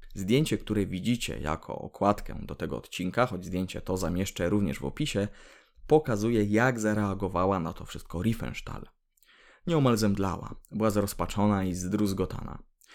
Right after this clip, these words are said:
Chyba w tamtym momencie uświadomiła sobie, z czym w praktyce wiąże się nazistowska ideologia, ze śmiercią niewinnych cywilów.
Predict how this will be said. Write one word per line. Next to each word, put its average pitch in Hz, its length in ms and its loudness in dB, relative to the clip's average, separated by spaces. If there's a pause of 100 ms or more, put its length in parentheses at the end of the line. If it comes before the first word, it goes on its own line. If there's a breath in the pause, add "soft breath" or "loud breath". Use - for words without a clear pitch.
Chyba - 280 0
w - 120 -6
tamtym 139 360 0
momencie 120 500 2
uświadomiła 107 720 0
sobie, 98 400 0
z - 40 -8
czym 95 300 -2
w - 100 -8
praktyce 71 540 -6
wiąże 78 380 -4
się 60 220 -10 (640 loud breath)
nazistowska 98 600 0
ideologia, 95 480 2 (260)
ze 117 140 -2
śmiercią 92 540 -4 (520)
niewinnych 87 840 0
cywilów. 101 560 0